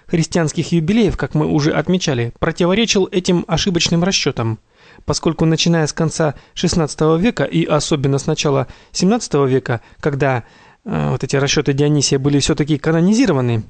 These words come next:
о прежних якобы неправильных юбилеях постарались забыть. И действительно, ни в тысяча пятьсот семьдесят пятом, ни в тысяча шестисотом, ни в последующих годах лютеранский хронограф уже ничего не сообщает о юбилеях.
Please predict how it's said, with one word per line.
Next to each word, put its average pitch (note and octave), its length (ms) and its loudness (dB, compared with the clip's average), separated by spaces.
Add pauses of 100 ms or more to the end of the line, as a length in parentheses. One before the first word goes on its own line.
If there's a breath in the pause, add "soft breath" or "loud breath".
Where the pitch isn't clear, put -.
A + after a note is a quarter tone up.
(140)
о D3+ 100 -2
прежних F#3 440 0
якобы D#3 420 2 (440 loud breath)
неправильных D#3 580 0
юбилеях F3+ 500 2
постарались E3 640 0
забыть. D3 480 -2 (680)
И F3 80 -2
действительно, E3+ 600 0
ни E3 260 2
в D#3 280 -2
тысяча D3+ 380 -2
пятьсот D3 360 -2
семьдесят D#3+ 380 -2
пятом, C#3 460 0
ни D3+ 120 2
в C3+ 240 -2 (240 loud breath)
тысяча F#3+ 360 -2
шестисотом, C#3+ 560 0
ни D#3+ 160 2 (160 soft breath)
в - 100 -6
последующих G#3 680 0
годах D3+ 500 -2 (460 soft breath)
лютеранский F3+ 540 0
хронограф F#3+ 580 0
уже E3+ 360 2
ничего E3+ 420 2
не D#3 240 2
сообщает - 600 0
о F3 180 2
юбилеях. D#3 760 -2